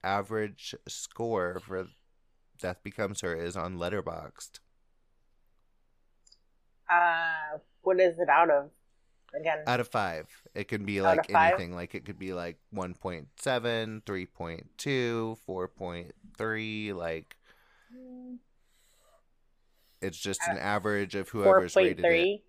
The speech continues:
Speaker 2: I don't know.
Speaker 1: You think four point three?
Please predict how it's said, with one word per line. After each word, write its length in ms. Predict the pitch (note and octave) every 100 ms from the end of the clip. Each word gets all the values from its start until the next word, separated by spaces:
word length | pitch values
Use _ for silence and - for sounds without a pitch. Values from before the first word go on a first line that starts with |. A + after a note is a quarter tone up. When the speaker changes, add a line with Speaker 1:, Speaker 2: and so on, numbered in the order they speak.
| D#3+
Speaker 2:
I 60 |
don't 140 | D#3 D3+
know. 140 | D3 E3 _ _ _ _ _ _ _ _ _ _ _ _ _ _ _ _ _ _ _ _ _ _
Speaker 1:
You 80 | G2+
think 220 | G#2+ F2
four 140 | G2+ F#2
point 240 | G2 E2
three? 320 | F#2+ F2+ A2+